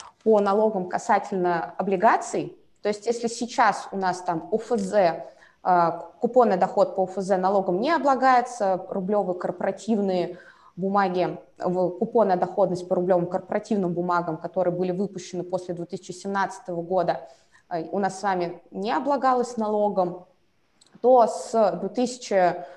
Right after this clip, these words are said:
двадцать первого года, э, налогом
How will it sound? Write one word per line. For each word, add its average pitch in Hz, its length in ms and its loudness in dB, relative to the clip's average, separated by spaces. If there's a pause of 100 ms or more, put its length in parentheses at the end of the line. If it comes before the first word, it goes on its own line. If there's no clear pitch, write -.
(240)
двадцать 202 420 -2
первого 185 340 2
года, 240 420 2 (460)
э, 175 400 4 (200)
налогом 220 760 2